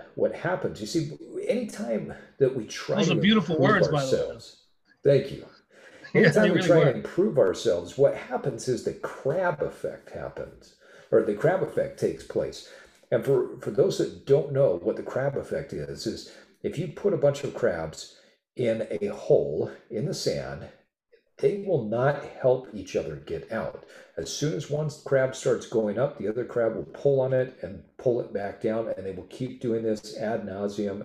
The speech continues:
Speaker 1: until they never get out and they all die. It's a natural human reaction.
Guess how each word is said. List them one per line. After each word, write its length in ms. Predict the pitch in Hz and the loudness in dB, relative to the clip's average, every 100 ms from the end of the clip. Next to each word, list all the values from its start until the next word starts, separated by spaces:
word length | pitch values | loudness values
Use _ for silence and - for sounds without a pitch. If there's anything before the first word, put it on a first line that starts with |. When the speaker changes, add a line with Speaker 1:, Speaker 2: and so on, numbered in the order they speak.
| - | -10
Speaker 1:
until 340 | 80 - 104 95 | -12 -4 -2 -2
they 180 | 85 | -4
never 300 | 80 87 117 | -4 -4 -2
get 200 | 110 107 | 0 -2
out 260 | 87 90 - | -2 -4 -6
and 120 | 98 | -8
they 140 | 82 - | -10 -10
all 220 | 85 78 | -10 -8
die. 420 | 95 92 - - - - - - - - _ _ _ _ _ - | -8 -8 -8 -10 -12 -20 -20 -20 -20 -20 _ _ _ _ _ -2
It's 220 | 147 - | 0 0
a 80 | 120 | -2
natural 640 | 113 127 147 151 - 151 139 | 0 0 0 -2 0 2 2
human 440 | 123 117 113 104 | -2 -6 -4 -4
reaction. 800 | 98 95 92 90 - - - | -2 -2 -4 -6 -8 -10 -10